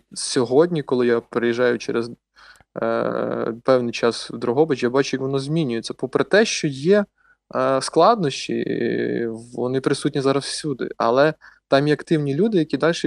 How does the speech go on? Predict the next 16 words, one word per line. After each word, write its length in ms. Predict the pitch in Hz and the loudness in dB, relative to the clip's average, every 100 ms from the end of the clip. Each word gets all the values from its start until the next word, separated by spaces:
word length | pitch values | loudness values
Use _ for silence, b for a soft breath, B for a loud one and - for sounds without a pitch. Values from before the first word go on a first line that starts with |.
| - | -8
підтримують 480 | - 156 175 151 135 | -4 0 2 0 2
розвиток, 560 | 143 139 135 135 - _ _ b - | 0 0 -4 -6 -6 _ _ b -2
е, 200 | 117 120 | 0 2
тих 240 | 120 - - | 0 -4 -2
починань, 420 | 127 - 151 143 | -4 0 0 0
які 180 | 127 131 | -2 -4
були. 300 | 127 120 110 | 0 0 -2
І 100 | 131 | -4
це 120 | 143 | -4
дуже 300 | 147 151 143 | -2 2 2
важливо. 540 | 123 120 110 - 135 _ - B B | 2 0 -4 -4 -10 _ -20 B B
Бо 80 | 127 | 4
важливо 380 | 143 170 185 156 | 4 4 4 2
в 40 | |
будь-якому 480 | 151 160 156 147 135 | 2 2 2 0 0
проєкті, 580 | - 147 202 - 131 | 2 4 4 0 -6